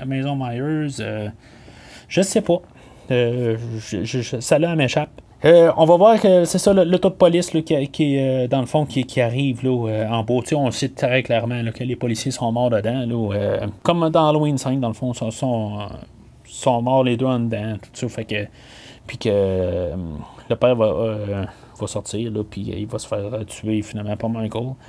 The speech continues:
Euh, fait que là, euh, c'est, c'est notre, euh, sprint final qui commence. Fait que la fille, euh,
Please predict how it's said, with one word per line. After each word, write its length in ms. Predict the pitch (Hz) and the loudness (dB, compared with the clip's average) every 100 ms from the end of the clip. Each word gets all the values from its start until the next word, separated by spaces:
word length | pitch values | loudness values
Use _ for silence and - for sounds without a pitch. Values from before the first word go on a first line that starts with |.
| - - - - - - - - | -20 -20 -20 -20 -20 -20 -20 -12
Euh, 140 | - - | -8 -4
fait 160 | - 113 | -2 -2
que 140 | 131 | 2
là, 480 | 113 110 127 127 117 | 2 2 2 2 0
euh, 80 | 107 | -2
c'est, 180 | - | -4
c'est 180 | 107 - | -4 -2
notre, 180 | 123 - - | 0 -2 -2
euh, 240 | 123 113 110 - _ _ - - | 0 2 0 -6 _ _ -20 -14
sprint 400 | - - 156 135 | -6 0 2 2
final 400 | - 143 151 139 | 0 0 0 -2
qui 120 | - | 2
commence. 600 | 135 120 175 156 - - 82 - | 2 4 0 -4 -6 -6 -8 0
Fait 160 | 175 175 | 2 4
que 240 | 185 175 143 - - - | 6 4 2 -8 -14 2
la 120 | 170 | 2
fille, 300 | - 214 196 | 4 4 6
euh, 280 | 180 170 | 6 6